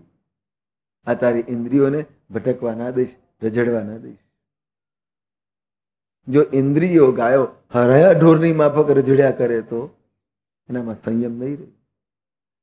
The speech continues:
ત્યાં સદાચાર નહીં. એટલે શિષ્યોને, પોતાના આશ્રિત ભક્તોને જય મહારાજે સદાચાર આપ્યો.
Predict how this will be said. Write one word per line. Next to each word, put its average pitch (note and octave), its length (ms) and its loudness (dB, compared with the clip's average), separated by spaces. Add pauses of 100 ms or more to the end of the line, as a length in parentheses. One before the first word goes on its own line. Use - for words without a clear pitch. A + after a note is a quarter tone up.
ત્યાં A#2 180 -12
સદાચાર B2 520 -4
નહીં. - 240 -20 (2500)
એટલે C3 500 -4 (1300)
શિષ્યોને, A#2 680 -4 (1120)
પોતાના B2+ 340 -4
આશ્રિત A#2+ 460 -10
ભક્તોને C3 800 -2 (640)
જય C3 200 2
મહારાજે G#2 640 -8 (1900)
સદાચાર A2+ 520 -2
આપ્યો. - 400 -20